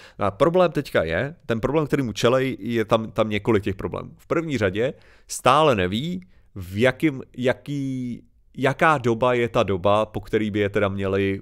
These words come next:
už jako říct, "Hele, dosloužil si, udělal si svoji práci pro vlast, bla, bla, bla, jdi, jdi domů,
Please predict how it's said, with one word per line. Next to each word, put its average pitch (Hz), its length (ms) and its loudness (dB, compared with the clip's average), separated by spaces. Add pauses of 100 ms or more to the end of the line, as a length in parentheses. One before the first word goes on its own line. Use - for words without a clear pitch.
už - 520 -4
jako 104 260 -2
říct, 104 300 -4
"Hele, 107 200 4
dosloužil 101 520 -2
si, 101 200 -4
udělal 98 300 0
si 110 140 -4
svoji 104 240 -4
práci 95 360 -2
pro 101 200 -2
vlast, 104 260 2
bla, 98 160 -2
bla, 95 120 -6
bla, 101 340 0 (200)
jdi, 98 340 0
jdi 104 160 -2
domů, 98 480 0